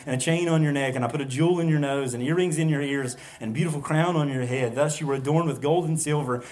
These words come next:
and clothing was of fine linen, silk, and embroidered cloth.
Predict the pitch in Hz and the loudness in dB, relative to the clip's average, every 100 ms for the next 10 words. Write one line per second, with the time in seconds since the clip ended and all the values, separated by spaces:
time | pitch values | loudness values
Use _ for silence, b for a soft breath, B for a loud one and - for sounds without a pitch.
0 | B 147 156 180 175 165 147 135 165 180 | B -2 2 4 4 0 0 0 0 0
1 | 175 165 160 151 123 - 180 170 147 135 | 2 4 4 4 2 0 4 4 2 -2
2 | 135 135 147 180 165 156 143 151 - - | -4 -2 2 2 2 -2 2 4 4 2